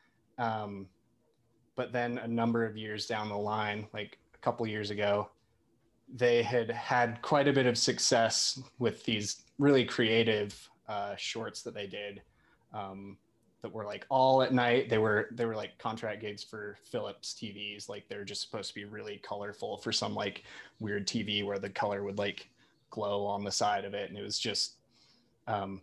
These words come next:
basically they had made, um, these really psychedelic, crazy looking night films. They did a ski one, a surf one, and a mountain bike one. And, um,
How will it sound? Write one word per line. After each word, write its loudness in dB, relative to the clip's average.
basically 2
they 4
had 2
made, -4
um, -8
these -8
really 8
psychedelic, 4
crazy 4
looking 2
night -4
films. 0
They 2
did 4
a 0
ski -2
one, 0
a -4
surf -6
one, -6
and -8
a -6
mountain -4
bike -2
one. -4
And, -4
um, -2